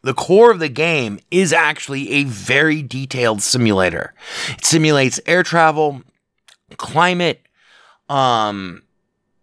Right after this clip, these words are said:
the actual population's, uh, density and, uh, wealth. Um, all of these things factor into what makes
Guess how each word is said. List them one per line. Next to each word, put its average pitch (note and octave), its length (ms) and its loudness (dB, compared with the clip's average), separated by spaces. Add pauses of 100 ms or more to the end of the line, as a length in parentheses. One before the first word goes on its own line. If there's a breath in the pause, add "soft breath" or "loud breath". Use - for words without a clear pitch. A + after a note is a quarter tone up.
(160)
the D3+ 160 2
actual D3+ 300 -4
population's, C#3+ 1120 -2 (100)
uh, G#2+ 480 2 (1160)
density F3+ 760 -2 (220)
and, A#2 640 -2
uh, F#2 400 0
wealth. B2+ 540 0 (1700 soft breath)
Um, G#2+ 800 -2 (1040)
all A#3+ 300 6
of G#3+ 60 0
these F#3+ 240 -2
things E3+ 300 0
factor C#3+ 400 -2
into C3 260 -8
what B2 260 0
makes B2+ 540 -4